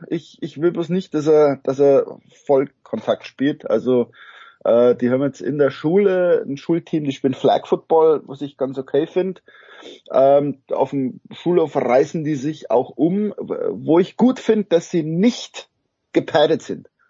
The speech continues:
und keinen Helm tragen, weil das sind Wahnsinnige. Also wer, wer mal einen zehnjährigen Buben gesehen hat, das sind Verrückte.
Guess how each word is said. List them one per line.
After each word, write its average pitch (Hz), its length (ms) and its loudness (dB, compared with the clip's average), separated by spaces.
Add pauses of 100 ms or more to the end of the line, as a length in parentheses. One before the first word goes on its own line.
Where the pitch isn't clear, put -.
(160)
und 135 180 -4
keinen 175 400 -2
Helm 165 300 0
tragen, 85 440 -6 (440)
weil 107 160 2
das 131 140 -2
sind 165 160 -2
Wahnsinnige. 117 640 -2
Also 101 220 -6
wer, 117 240 4
wer 131 100 2
mal 143 120 -4
einen 131 100 -6
zehnjährigen 135 800 0 (320)
Buben 185 520 2
gesehen 147 360 0
hat, 165 180 0
das 139 140 -4
sind 139 600 -4 (560)
Verrückte. 131 520 2